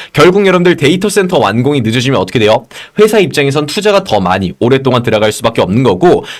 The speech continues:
결국 매출로 연결되는 시점이 늦어지는 거기 때문에 많은 주주가 불안감 때문에 그래서 실망 매물이 나왔다라고 볼 수 있는데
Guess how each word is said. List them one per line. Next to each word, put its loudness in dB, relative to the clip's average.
결국 0
매출로 0
연결되는 0
시점이 -2
늦어지는 0
거기 -2
때문에 0
많은 2
주주가 0
불안감 0
때문에 -4
그래서 -4
실망 0
매물이 0
나왔다라고 0
볼 -2
수 -4
있는데 0